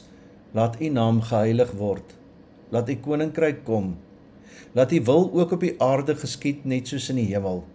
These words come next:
Gee ons vandag ons daaglikse brood en vergeef ons ons oortredinge, soos ons ook die vergewe wat teen ons oortree. En laat ons nie in versoeking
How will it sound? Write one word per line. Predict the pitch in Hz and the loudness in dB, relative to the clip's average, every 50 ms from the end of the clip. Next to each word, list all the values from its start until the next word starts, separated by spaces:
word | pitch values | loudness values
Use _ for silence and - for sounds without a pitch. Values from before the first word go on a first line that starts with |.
| - - - - - - - - - - - | -20 -20 -20 -20 -20 -20 -20 -20 -20 -20 -8
Gee | - 165 165 | 0 2 2
ons | 165 170 165 | 4 2 2
vandag | - 175 160 127 127 131 131 - | 0 0 4 6 6 6 6 4
ons | 151 143 113 | 0 -2 0
daaglikse | 104 117 113 113 117 117 135 143 - - 139 120 113 | 2 4 4 4 2 2 -2 -4 -4 -4 -4 -4 -2
brood | 107 107 113 120 131 - - - - - - - - - - - | 0 0 0 0 0 -2 -6 -12 -20 -20 -20 -20 -20 -16 -6 -2
en | 143 143 139 | -2 0 2
vergeef | - 165 160 - - 196 202 208 208 - | 4 2 2 2 0 -2 -2 -2 -2 -2
ons | - 143 143 135 - - | 0 0 0 0 -2 0
ons | - 127 131 120 - - | 0 0 0 0 -2 -2
oortredinge, | 147 131 120 113 117 - 165 165 160 165 147 127 113 107 107 104 104 104 - - - - - | -2 -2 -2 -4 -4 -2 0 2 2 4 4 4 2 2 2 2 0 -2 -6 -14 -20 -20 -18
soos | - - 143 143 123 147 | -8 -4 -2 -2 0 0
ons | 139 123 113 | -2 -2 0
ook | 151 165 156 123 120 123 | 2 2 2 2 0 -2
die | 143 147 | -2 0
vergewe | 147 160 143 - - - 123 139 127 117 113 104 | 0 0 -2 -2 -2 -2 0 0 0 0 0 0
wat | 120 110 113 - | -2 -2 -2 -2
teen | 131 127 123 123 | -2 -2 -2 -2
ons | - - 117 117 113 113 - - - | -2 -2 -2 -2 -2 -2 -4 -8 -6
oortree. | 123 120 110 107 - - 107 104 95 90 82 80 - - - - - - - - - - - - | -4 -4 -4 -4 -6 -6 -6 -4 -4 -6 -8 -10 -14 -20 -20 -20 -20 -20 -20 -20 -20 -18 -8 -4
En | 117 120 110 | 0 2 4
laat | 107 110 127 127 151 | 4 4 4 2 0
ons | 139 - - | -2 -2 -2
nie | 147 143 | -4 -4
in | 131 110 | -4 -4
versoeking | - 110 - - 175 170 185 180 165 131 | -4 -4 -4 -4 -2 -2 0 -2 -2 -2